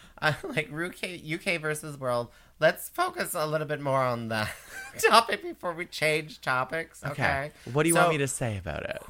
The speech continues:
Speaker 1: who is rumored to be on the program?
Speaker 2: Well, I can tell you every single person if you'd like me to.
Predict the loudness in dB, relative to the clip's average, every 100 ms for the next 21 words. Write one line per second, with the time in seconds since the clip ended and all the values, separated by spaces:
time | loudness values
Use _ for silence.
0 | -10 -2 0 0 -2 -6 -4 -2 -2 -4
1 | -8 -2 2 4 4 2 0 -4 -4 -4
2 | -6 -8 -10 _ -20 -20 -8 -6 -4 -2
3 | 0 -2 -4 -4 -2 0 -2 -4 -8 -6
4 | -4 -4 -2 -4 -4 0 2 2 0 -4
5 | -6 -4 -4 -2 -4 -6 -14 _ _ _
6 | -4 -2 -4 -6 -6 -8 -8 -6 -4 -4
7 | -6 -6 -8 -2 -2 -2 -4 -6 -2 -2
8 | -2